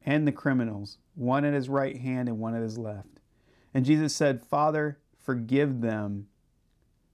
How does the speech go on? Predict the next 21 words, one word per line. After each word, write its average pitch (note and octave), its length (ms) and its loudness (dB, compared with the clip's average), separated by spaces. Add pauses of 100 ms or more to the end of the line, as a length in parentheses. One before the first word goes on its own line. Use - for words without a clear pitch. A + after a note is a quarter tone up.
(120)
for B2+ 240 2
they A#2 240 2
know A#2+ 400 4
not C3 340 0
what A#2 240 -2
they A2 160 -4
do.' G#2 360 -10 (1120)
And B2+ 100 4
they B2+ 80 2
cast F3 420 -2
lots D3+ 360 0
to D3 120 0
divide B2 480 2
his A#2 140 -2
garments, A2+ 560 -2
and A#2+ 160 0
the A2+ 60 0
people C3+ 360 0
stood B2 380 -2
by A#2 240 2
watching. A#2 640 -2